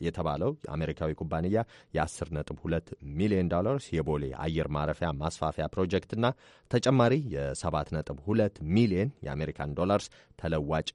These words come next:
የኃይል ማመንጫ ለመገንባት ተስማምቷል። ሳብሪ ኩባንያ ከዩናይትድ ስቴትስ መንግስት በተገኘ ድጋፍና ትብብር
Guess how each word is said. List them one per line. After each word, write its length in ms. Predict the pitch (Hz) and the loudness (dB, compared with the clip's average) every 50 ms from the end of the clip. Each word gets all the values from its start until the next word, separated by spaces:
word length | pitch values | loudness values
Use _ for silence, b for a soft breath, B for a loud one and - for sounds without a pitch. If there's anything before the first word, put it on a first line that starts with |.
| - | -6
የኃይል 400 | 76 82 80 71 80 80 73 71 | -2 -2 0 0 0 -2 -2 -2
ማመንጫ 560 | 73 73 73 73 71 71 69 - - 73 71 71 | -2 -2 -2 -4 -4 -6 -6 -8 -6 -6 -6 -4
ለመገንባት 640 | 73 73 76 76 71 71 73 73 69 78 78 - - b b b b | -2 -2 -2 -2 -2 -2 -4 -2 0 -2 -2 -2 -6 b b b b
ተስማምቷል። 560 | - 87 - 90 87 90 85 - 90 67 - b b b b b b b b b b - | -4 -2 0 0 -2 -2 0 -2 -4 -4 -4 b b b b b b b b b b -2
ሳብሪ 260 | - 131 135 160 175 160 | 2 2 4 4 2 2
ኩባንያ 540 | - 107 87 76 87 80 73 69 69 80 87 107 120 120 | 2 0 0 2 2 2 2 0 -2 -2 0 0 -2 -2
ከዩናይትድ 640 | - - 73 65 65 71 78 87 92 90 - 92 98 90 | -2 -4 -6 -4 -4 -2 2 2 2 2 2 0 -2 -2
ስቴትስ 420 | - - - 98 87 80 - - | -4 -2 0 0 0 0 0 -2
መንግስት 380 | 80 92 101 104 90 101 - - | 0 2 2 2 0 -2 -4 -2
በተገኘ 440 | - 71 - 78 69 76 71 71 69 69 69 | -6 -4 -4 -4 -4 -4 -2 -2 -2 -4 -4
ድጋፍና 500 | 67 78 - 80 78 - 78 73 73 71 69 67 | -4 0 2 2 0 0 -2 -4 -4 -4 -4 -4
ትብብር 400 | - - 98 104 101 104 - - | -4 -2 0 2 2 4 4 2